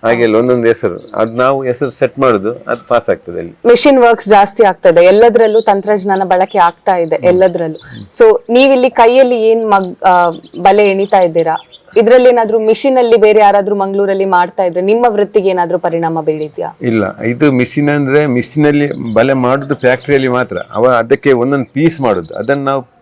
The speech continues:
Speaker 1: ಇಲ್ಲಿ ಕಟ್ಟಿಂಗ್ ಮಾಡಿ ಸೆಟ್ಟಿಂಗ್ ಮಾಡಿದ್ರೆ ಮಾತ್ರ ಕೈಯಲ್ಲಿ ಮಾಡ್ಬೇಕು.
Speaker 2: ಓಕೆ.
Speaker 1: ಅದ್ರಲ್ಲಿ ಮಿಷಿನ್ ಅಲ್ಲಿ ಮಾಡ್ಲಿಕ್ಕೆ ಆಗುದಿಲ್ಲ.
Speaker 2: ಆಗುದಿಲ್ಲ. So
Speaker 1: ಅಂದ್ರೆ
Speaker 2: ಮಿಷಿನ್
Speaker 1: ಖಾಲಿ
Speaker 2: ಬಳಕೆ
Speaker 1: ನಮ್ಗೆ
Speaker 2: ಆಗುದಿಲ್ಲ.
Speaker 1: ರೋಪ್ ಟೈಟ್ ಮಾಡ್ಲಿಕ್ಕೆ ಅಂತದೊಂದು ಮಿಷಿನ್ ಮಾತ್ರ ಬೇಕಿತ್ತು.
Speaker 2: ಓಕೆ.
Speaker 1: ಅದು, ಅದು ಕೂಡ ಅಗತ್ಯ ಇಲ್ಲ, ನಾವು ಜನ ಎಲ್ದು ಟೈಟ್ ಮಾಡ್ತೇವೆ.
Speaker 2: ಹ್ಮ್ ಹ್ಮ್.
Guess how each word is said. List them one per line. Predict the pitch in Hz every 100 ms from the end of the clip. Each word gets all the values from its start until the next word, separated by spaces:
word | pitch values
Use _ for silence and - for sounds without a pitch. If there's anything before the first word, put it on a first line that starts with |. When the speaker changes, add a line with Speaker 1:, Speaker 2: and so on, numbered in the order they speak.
| 135
Speaker 1:
ಇಲ್ಲಿ | 131 143
ಕಟ್ಟಿಂಗ್ | - 123 151 143
ಮಾಡಿ | 131 123
ಸೆಟ್ಟಿಂಗ್ | - 123 143 143
ಮಾಡಿದ್ರೆ | 131 120 120
ಮಾತ್ರ | 123 139 139 127 -
ಕೈಯಲ್ಲಿ | - 123 135 135
ಮಾಡ್ಬೇಕು. | 120 101 90 82 82 - - 202 175
Speaker 2:
ಓಕೆ. | 165
Speaker 1:
ಅದ್ರಲ್ಲಿ | - 113 131 120
ಮಿಷಿನ್ | 117 147 135
ಅಲ್ಲಿ | 123
ಮಾಡ್ಲಿಕ್ಕೆ | 120 113 107 104
ಆಗುದಿಲ್ಲ. | 95 85
Speaker 2:
ಆಗುದಿಲ್ಲ. | 202 190 165 165 165
So | -
Speaker 1:
ಅಂದ್ರೆ | 196 190
Speaker 2:
ಮಿಷಿನ್ | 208 120
Speaker 1:
ಖಾಲಿ | -
Speaker 2:
ಬಳಕೆ | 214 -
Speaker 1:
ನಮ್ಗೆ | 143
Speaker 2:
ಆಗುದಿಲ್ಲ. | 190 127
Speaker 1:
ರೋಪ್ | 107 143 165
ಟೈಟ್ | 143 135 139
ಮಾಡ್ಲಿಕ್ಕೆ | 135 127 131
ಅಂತದೊಂದು | 135 123 123 139 127 123
ಮಿಷಿನ್ | 123 - 127
ಮಾತ್ರ | 123 110 107
ಬೇಕಿತ್ತು. | 101 - 101 95
Speaker 2:
ಓಕೆ. | 82 - - _
Speaker 1:
ಅದು, | 104 107
ಅದು | 98 107
ಕೂಡ | 131 127
ಅಗತ್ಯ | 123 131 - 131
ಇಲ್ಲ, | 110
ನಾವು | 113 113 120 120 67 117
ಜನ | 113 123
ಎಲ್ದು | 120 120 113 117 120 -
ಟೈಟ್ | - 113 113
ಮಾಡ್ತೇವೆ. | 110 95 95
Speaker 2:
ಹ್ಮ್ | 78 - 220 185
ಹ್ಮ್. | 165